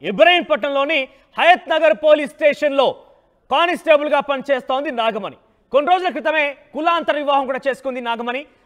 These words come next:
అయితే కులాంతర వివాహంతో తమ పరువు పోయిందని భావించినటువంటి కుటుంబ సభ్యులు, ముఖ్యంగా తన తమ్ముడు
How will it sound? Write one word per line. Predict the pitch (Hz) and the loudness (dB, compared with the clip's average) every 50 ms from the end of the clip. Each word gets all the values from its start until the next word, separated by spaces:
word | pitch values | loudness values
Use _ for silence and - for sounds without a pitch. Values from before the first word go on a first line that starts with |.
| _ - | _ -6
అయితే | 185 220 - 302 | -4 0 0 0
కులాంతర | 294 - - 320 330 330 320 311 - - 330 302 | 0 0 -4 0 2 2 2 0 0 0 0 0
వివాహంతో | 294 269 285 311 302 294 294 262 277 302 277 | 0 0 2 2 2 2 2 2 0 -2 0
తమ | 277 294 277 277 | 0 -2 -2 -2
పరువు | - - 285 311 311 339 | -2 -2 -2 0 0 -2
పోయిందని | - - 320 311 285 294 285 | -2 0 0 0 0 -2 -4
భావించినటువంటి | 247 277 277 277 277 262 - 262 262 254 269 262 220 226 262 247 220 _ _ _ _ _ - | -4 -4 -4 -4 -4 -8 -10 -12 -10 -8 -8 -8 -8 -8 -10 -10 -10 _ _ _ _ _ -10
కుటుంబ | 277 302 220 339 330 320 | -10 -8 -6 -4 -2 -2
సభ్యులు, | 320 - 285 220 220 214 | -2 -2 -4 -6 -6 -6
ముఖ్యంగా | 214 247 - 302 302 294 302 294 | -6 -6 -2 -2 -2 -2 -2 -2
తన | 294 320 294 | -2 -2 -4
తమ్ముడు | 285 294 - 330 339 349 370 349 254 - | -4 -2 -2 -2 0 0 0 -2 -2 -2